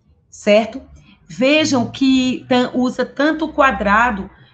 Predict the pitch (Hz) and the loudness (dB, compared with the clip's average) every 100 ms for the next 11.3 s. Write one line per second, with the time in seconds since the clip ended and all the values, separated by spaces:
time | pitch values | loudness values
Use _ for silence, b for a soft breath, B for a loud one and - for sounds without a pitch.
0 | b - 262 262 269 269 269 262 254 269 | b -2 -2 -2 -4 -2 -2 -4 -4 -4
1 | 262 247 240 240 240 254 220 247 214 214 | -2 0 0 -2 -2 0 2 0 0 2
2 | 220 226 254 254 254 233 226 233 - - | 2 0 -2 -2 -4 -8 -8 -10 -12 -2
3 | 247 262 180 165 170 - _ _ _ _ | 0 0 -2 -4 -12 -20 _ _ _ _
4 | _ 262 240 202 240 254 254 233 240 220 | _ 0 0 0 -2 -2 -2 -4 -2 -2
5 | 233 220 208 214 208 196 269 277 220 214 | 0 -2 -2 -4 -6 -4 -2 0 -2 -4
6 | - 240 294 233 226 226 226 254 262 226 | -6 -8 -6 -4 -2 -2 -4 -6 -6 -8
7 | b b b _ _ - 214 214 220 226 | b b b _ _ 0 2 4 4 4
8 | 220 214 220 220 233 226 285 262 208 202 | 4 2 2 0 0 2 4 4 4 2
9 | 202 226 220 - 226 233 - 202 185 175 | 0 -6 -8 -4 -2 -2 0 -2 0 -4
10 | 165 - _ _ - - 285 262 190 175 | -8 -12 _ _ -20 0 2 4 4 2
11 | 165 165 - | 0 -6 -14